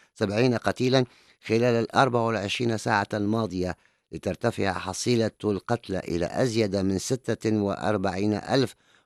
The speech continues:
منذ اندلاع الحرب قبل ستة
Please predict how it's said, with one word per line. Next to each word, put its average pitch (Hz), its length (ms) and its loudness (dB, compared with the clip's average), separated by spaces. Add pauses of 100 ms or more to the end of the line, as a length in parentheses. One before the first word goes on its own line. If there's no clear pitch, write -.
منذ 123 360 4
اندلاع 113 560 2
الحرب 113 440 0 (320)
قبل 113 380 2 (120)
ستة - 680 -2